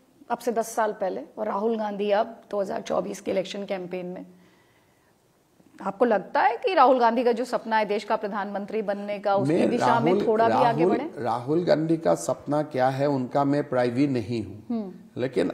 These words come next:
Speaker 2: अगर आप मुझको बोले कि सोनिया गांधी का, मैडम का जो भी प्रयास रहा राहुल को मैच्योर्ड बनाना,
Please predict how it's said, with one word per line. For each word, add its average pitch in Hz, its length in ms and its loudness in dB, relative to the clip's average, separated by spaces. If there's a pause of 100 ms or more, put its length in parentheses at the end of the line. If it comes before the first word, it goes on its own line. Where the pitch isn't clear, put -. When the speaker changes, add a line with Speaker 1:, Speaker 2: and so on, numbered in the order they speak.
(100)
Speaker 2:
अगर 151 440 0
आप 135 300 2
मुझको 196 480 -2
बोले 151 460 6 (560)
कि 196 120 -2
सोनिया 165 520 2
गांधी 180 540 2
का, - 720 4
मैडम 135 440 2
का 165 240 4
जो 135 260 0
भी 151 140 2
प्रयास 147 600 4
रहा 147 260 2
राहुल 135 400 2
को 143 180 -4
मैच्योर्ड 165 600 4
बनाना, 110 540 -4